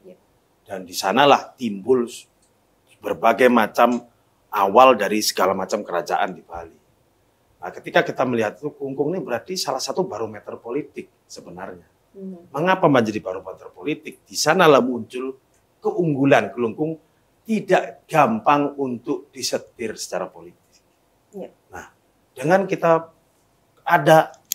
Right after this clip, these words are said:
Speaker 2: Kelungkung itu selain bumi serombotan, dia juga bicara bahwa Kelungkung ini adalah, eh, bumi seribu jagoan.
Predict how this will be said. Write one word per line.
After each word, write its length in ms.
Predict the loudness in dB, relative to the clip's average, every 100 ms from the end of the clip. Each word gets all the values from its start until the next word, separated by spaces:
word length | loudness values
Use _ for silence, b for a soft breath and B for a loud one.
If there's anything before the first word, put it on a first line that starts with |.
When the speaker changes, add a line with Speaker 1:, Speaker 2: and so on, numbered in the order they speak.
| _ _
Speaker 2:
Kelungkung 400 | 0 4 4 4
itu 80 | 0
selain 560 | 0 4 6 8 6
bumi 240 | 2 -2 -4
serombotan, 720 | -2 -4 -2 -4 -4 -10 -10 _ -20 -20 _ _ 4
dia 160 | 4
juga 480 | 4 2 2 2 -14 _
bicara 440 | -10 0 4 6 8
bahwa 240 | 6 6
Kelungkung 400 | 2 2 2 2
ini 480 | 2 2 0 -2 -10 -4
adalah, 720 | 0 4 8 8 6 0 _ _ _ _ _ _ _
eh, 200 | 2 2 2
bumi 480 | -4 0 2 0
seribu 480 | 0 -2 0 -2 -2
jagoan. 640 | -2 0 4 6 6 2